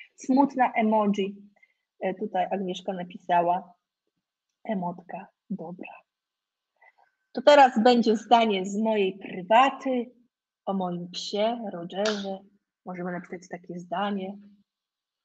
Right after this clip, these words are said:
że on się starzeje. Zdanie twierdzące. Czyli, że no wiadomo, że w momencie mówienia, no to jest taka sytuacja,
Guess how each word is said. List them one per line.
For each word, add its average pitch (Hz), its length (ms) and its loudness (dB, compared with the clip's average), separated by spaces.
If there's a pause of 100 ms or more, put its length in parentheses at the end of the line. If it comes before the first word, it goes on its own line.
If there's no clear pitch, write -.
że - 180 -2
on 233 160 -2
się 226 140 -8
starzeje. 220 720 -2 (140)
Zdanie 214 420 2
twierdzące. 180 800 -8 (1000)
Czyli, 285 240 0
że 285 120 4
no 277 120 2
wiadomo, 277 460 4
że 208 380 0 (180)
w 220 80 -8
momencie 254 440 0
mówienia, 233 360 0
no 233 60 -4
to 269 60 2
jest 262 100 -4
taka 240 320 0
sytuacja, 233 1120 2